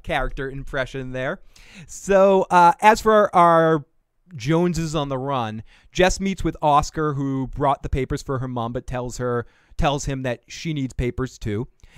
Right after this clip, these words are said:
And Oscar, who brought the pa-, oh, uh, br-, says, "Are you an idiot? <laughs> What, what are you doing? Don't be a moron." And Jess points out that, uh, that the reason why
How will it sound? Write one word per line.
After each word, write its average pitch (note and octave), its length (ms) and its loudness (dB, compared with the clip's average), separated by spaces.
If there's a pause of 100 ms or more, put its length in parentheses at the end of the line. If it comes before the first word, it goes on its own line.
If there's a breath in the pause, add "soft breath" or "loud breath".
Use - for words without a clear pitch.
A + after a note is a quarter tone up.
(160 soft breath)
And D#3 1200 -8 (220)
Oscar, D#3+ 500 0
who D#3 160 -4
brought D3 240 2
the - 80 -8
pa-, E3+ 100 -2 (300)
oh, D3 280 0 (140)
uh, D#3 140 2
br-, D3 220 -2 (260)
says, C3 480 0
"Are E3 60 -2
you G3+ 140 0
an D#3 60 0
idiot? G#3 380 4
<laughs> - 420 -12
What, - 200 4
what A#3 120 2
are B3+ 40 2
you A#3+ 80 0
doing? G#3 500 6
Don't G#3+ 180 0
be B3 100 -2
a A#3 60 8
moron." G#3+ 560 6 (340 loud breath)
And F3 180 0
Jess E3+ 280 2
points E3 440 -4
out D3 340 2
that, C3 340 0
uh, B2 340 -2 (500 soft breath)
that D3 400 2
the D3+ 80 -2
reason F#3+ 580 -2
why D3 680 2